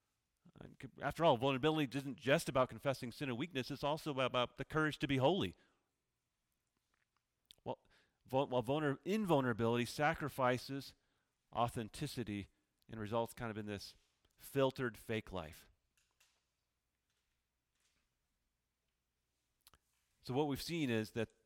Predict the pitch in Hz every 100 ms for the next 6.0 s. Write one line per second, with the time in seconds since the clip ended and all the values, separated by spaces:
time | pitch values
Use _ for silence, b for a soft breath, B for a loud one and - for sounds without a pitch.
0 | _ 110 117 113 135 127 123 - 127 113
1 | - b b b b - 104 131 147 127
2 | 135 - 127 110 - - 104 92 80 -
3 | - - _ _ _ - 139 151 135 -
4 | 123 120 110 92 113 107 104 107 b b
5 | 120 104 123 151 143 101 117 113 107